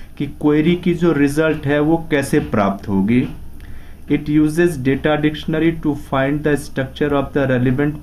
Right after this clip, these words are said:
portion of the database। तो data dictionary में क्या होता है? Data dictionary में जो भी हम एसक्यूएल कमांड पे जो भी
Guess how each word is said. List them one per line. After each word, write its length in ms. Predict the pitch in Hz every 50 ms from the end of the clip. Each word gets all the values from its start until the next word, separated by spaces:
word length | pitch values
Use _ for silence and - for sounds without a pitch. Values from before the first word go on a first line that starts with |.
| - -
portion 400 | 127 127 127 - - 147 139 131 127
of 100 | 123 123 123
the 100 | 127 123 117 110
database। 640 | 107 95 101 104 98 98 98 98 104 110 113 - - - - - - - - - - - - - -
तो 60 | 139
data 480 | 131 127 117 123 131 135 127 165 165 170
dictionary 460 | 165 165 170 - - 175 165 165 170
में 180 | 165 170 160 -
क्या 140 | 170 165
होता 380 | 160 156 151 151 151 165 165 165
है? 300 | 170 185 196 214 214 208 - - - - - - - - - - - - - - - - - - - - - - - -
Data 440 | 127 120 113 127 143 143 - 170 170
dictionary 560 | 165 165 160 156 - - - 156 151 151 156
में 440 | 156 160 160 165 170 175 180 180 185 - - - 127
जो 380 | 123 123 123 135 143 151 160
भी 240 | 151 156 190 196 202
हम 520 | 185 156 143 139 147 160 170 175 - - -
एसक्यूएल 460 | 135 139 135 - - - 160 160 160 160
कमांड 480 | 160 156 143 139 139 139 139 143 143
पे 220 | 139 - - 160 156
जो 300 | 151 131 - 139 143 135
भी 140 | 135 175